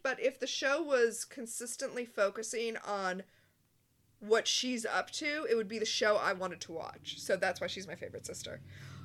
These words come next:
Also, I, I'm, I'm sorry, but having read her, her memoir, even though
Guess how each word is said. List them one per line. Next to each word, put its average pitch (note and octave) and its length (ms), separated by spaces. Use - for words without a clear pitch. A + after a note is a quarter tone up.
Also, E4 380
I, B3+ 360
I'm, A#3+ 240
I'm A#3 100
sorry, C#4 320
but A#3+ 120
having B3 340
read A3 260
her, A#3+ 380
her A#3 120
memoir, A3+ 420
even C#4 320
though D4+ 560